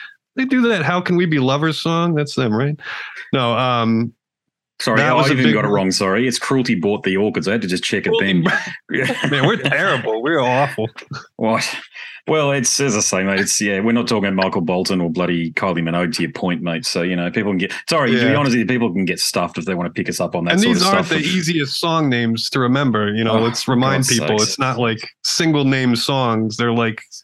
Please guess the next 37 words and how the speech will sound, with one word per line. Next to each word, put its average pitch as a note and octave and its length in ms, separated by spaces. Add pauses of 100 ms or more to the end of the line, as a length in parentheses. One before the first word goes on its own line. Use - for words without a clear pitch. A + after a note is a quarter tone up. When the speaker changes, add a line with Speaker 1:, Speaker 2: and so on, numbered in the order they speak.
(140)
Speaker 1:
paragraph B2 720
long A#2 320
song B2 360
names G#2+ 360
here. G#2+ 280 (440)
Speaker 2:
We're B2 200
musical B2+ 400
Speaker 1:
Um, G#2+ 100
Speaker 2:
appreciators, F#2 540
but F#2+ 120
sorry, F#2+ 280
you F#2+ 80
continue, G#2 460
continue A#2 320
with F#2+ 80
your F#2+ 100
point. F2 280 (140)
<laughs> - 60
Speaker 1:
Yeah. B2 440 (400)
So D3+ 180
that F3+ 240
riff E3+ 280
was C#3+ 140
a C#3 40
big C3+ 300
one. C3 300
And B2 160
then B2 120
another C3+ 320
thing B2+ 420
was A#2 500 (340)
the B2+ 80
pick C#3 300
slides A2 560
down B2+ 200
the A#2 60
neck. A#2 400